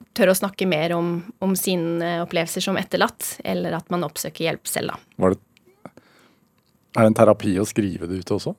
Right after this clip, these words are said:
Speaker 1: Ja, det er, må jeg si at det har vært. Eh, og det er mange ting som under skriveprosessen som har kommet opp igjen hos meg, som jeg tenker, hvorfor kommer dette nå? Så jeg må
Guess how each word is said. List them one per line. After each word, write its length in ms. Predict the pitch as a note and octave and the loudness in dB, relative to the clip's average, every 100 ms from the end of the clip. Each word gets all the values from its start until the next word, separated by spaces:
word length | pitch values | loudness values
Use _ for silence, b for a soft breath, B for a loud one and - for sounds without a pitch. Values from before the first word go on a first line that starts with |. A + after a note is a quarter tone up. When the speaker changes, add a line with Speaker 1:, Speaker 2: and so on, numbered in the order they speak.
| _ _ _ _ | _ _ _ _
Speaker 1:
Ja, 160 | G3+ G3 | 0 2
det 140 | G#3 | 4
er, 160 | G#3 G#3 G3 | 4 4 2
må 180 | F#3+ | 2
jeg 140 | A3+ - | 2 0
si 160 | E3+ F3+ | -2 0
at 160 | E3+ F#3+ | -2 -2
det 140 | F#3 F#3 | -2 0
har 140 | F3+ | 2
vært. 340 | - - - - B B B B B B - | 0 -2 -10 -12 B B B B B B -6
Eh, 400 | G3+ G3+ G3+ G3+ | -2 0 0 0
og 80 | G3 | 2
det 80 | A3 | 4
er 40 | G#3+ | 4
mange 180 | G#3+ B3+ | 2 0
ting 300 | - G#3 G3+ | -2 0 0
som 520 | A3 - G3 G3 G3 F#3 | 0 0 0 0 0 0
under 240 | F3+ F#3 | -2 -2
skriveprosessen 580 | F#3 F#3+ - D#3+ D#3 F3 | 0 -2 -2 -6 -4 -4
som 160 | F3+ F3+ | -2 -2
har 80 | |
kommet 360 | - F3+ F3 F3+ | -2 -4 -2 -4
opp 280 | - _ - | -10 _ 0
igjen 280 | F3 F3+ F#3+ | 2 2 0
hos 200 | F#3 - | -2 2
meg, 260 | F#3+ D#4+ - B B B B B B B B | 4 4 2 B B B B B B B B
som 80 | - | 0
jeg 100 | A3+ A#3+ | 2 4
tenker, 180 | A3+ | 2
hvorfor 220 | F#3+ G3 G3 | 0 -2 -4
kommer 320 | G3 F#3+ G3+ | 0 0 -2
dette 160 | - G3+ | -4 -2
nå? 220 | F#3 C4 B B B B - | 0 0 B B B B -8
Så 160 | - | 0
jeg 80 | B3+ | 4
må 80 | C#4+ | 4